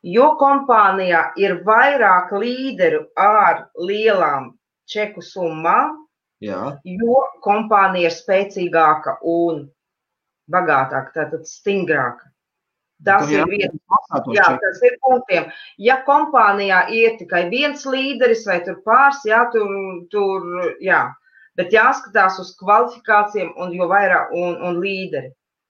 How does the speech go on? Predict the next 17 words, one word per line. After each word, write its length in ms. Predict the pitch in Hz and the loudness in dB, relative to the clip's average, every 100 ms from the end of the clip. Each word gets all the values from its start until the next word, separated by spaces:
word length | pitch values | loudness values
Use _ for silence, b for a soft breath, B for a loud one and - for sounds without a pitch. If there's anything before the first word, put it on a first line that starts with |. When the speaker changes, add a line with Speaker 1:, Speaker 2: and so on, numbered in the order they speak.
| _ _ _ _ _ _ _ _ _ _ _ - | _ _ _ _ _ _ _ _ _ _ _ -6
Speaker 1:
Līderi, 720 | 185 208 185 175 226 311 330 _ | -2 0 -2 0 2 2 -4 _
kuri 360 | - 196 233 508 | -4 2 4 4
Speaker 2:
Vairāk. 360 | 175 571 403 | 4 2 2
Speaker 1:
ir 180 | 427 466 _ _ _ _ _ _ _ _ _ _ _ _ _ _ _ 180 | 2 2 _ _ _ _ _ _ _ _ _ _ _ _ _ _ _ -2
Speaker 2:
Nē, 160 | 196 190 | 0 0
klausies, 540 | 226 226 220 160 - - 170 | 0 0 0 -2 -4 -8 -6
līderis, 680 | 156 180 302 311 226 170 - _ - B B B B 170 - | -2 2 2 2 -2 -2 -14 _ -16 B B B B -20 -14
es, 260 | 170 196 - _ - | -8 -8 -8 _ -14
nē, 240 | 190 180 | -6 -2
līderis 400 | 196 277 226 202 | -2 0 -2 -2
uztver 240 | 240 - 170 | -4 -4 -4
savādāk. 480 | 233 185 131 101 | -2 -2 -2 -6
Līderis 460 | 143 185 311 226 - | -4 -2 0 -2 0
tas 160 | 196 196 | -2 -2
ir 80 | - | -6
cilvēks, 540 | - 208 180 156 - | -4 0 0 -2 -8
kas, 280 | - 160 | -4 -4